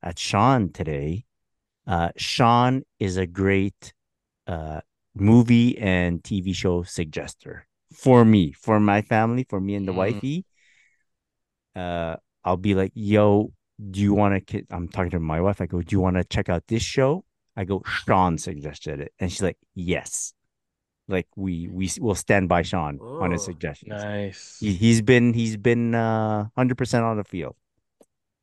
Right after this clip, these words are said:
Speaker 2: Nice.
Speaker 3: Wow.
Speaker 1: in terms of, like, movies and T V shows. I think maybe we have the same tastes, so that helps a lot.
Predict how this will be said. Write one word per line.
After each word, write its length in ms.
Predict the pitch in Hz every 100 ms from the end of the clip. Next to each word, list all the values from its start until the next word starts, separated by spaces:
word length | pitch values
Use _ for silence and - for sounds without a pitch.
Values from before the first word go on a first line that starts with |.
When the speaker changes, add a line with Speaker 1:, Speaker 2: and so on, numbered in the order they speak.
| _ _
Speaker 2:
Nice. 160 | 151
Speaker 3:
Wow. 400 | 196 135 - 131
Speaker 1:
in 60 | 101
terms 220 | 117 101
of, 120 | 98
like, 180 | 95 90
movies 380 | 107 104 98 92
and 160 | 92 87
T 140 | 95
V 100 | 87
shows. 260 | 85 76 -
I 160 | - 98
think 280 | - 110 -
maybe 340 | 101 104 101
we 140 | 104 95
have 140 | 90
the 80 | 90
same 280 | - 95 87
tastes, 500 | 95 120 - - - _ _ _
so 100 | - 92
that 200 | 92 82
helps 260 | 87 95
a 60 | 90
lot. 300 | 90 120